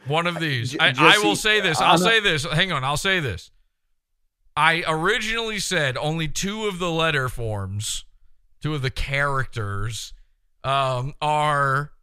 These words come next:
Speaker 1: actually, uh, in any significant way different from one another.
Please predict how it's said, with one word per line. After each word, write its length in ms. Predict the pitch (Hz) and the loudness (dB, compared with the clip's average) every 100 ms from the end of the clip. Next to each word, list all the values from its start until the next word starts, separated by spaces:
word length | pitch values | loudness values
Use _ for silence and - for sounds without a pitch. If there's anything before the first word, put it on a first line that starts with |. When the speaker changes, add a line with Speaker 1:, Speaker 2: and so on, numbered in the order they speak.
| - | 0
Speaker 1:
actually, 920 | 143 151 - 160 151 143 143 135 127 | 2 2 0 -2 -2 -2 -2 -2 -2
uh, 360 | 120 120 117 117 - | -2 -2 -2 -4 -6
in 160 | 139 | -4
any 220 | 147 156 | -2 -2
significant 600 | 139 - 139 139 131 135 | -2 -4 -2 -2 -2 -4
way 220 | 123 131 123 | -2 -2 -2
different 480 | 107 131 127 117 | -4 -6 -6 -10
from 160 | - 107 | -8 -6
one 160 | 104 98 | -6 -6
another. 480 | 92 87 87 120 | -8 -10 -10 -12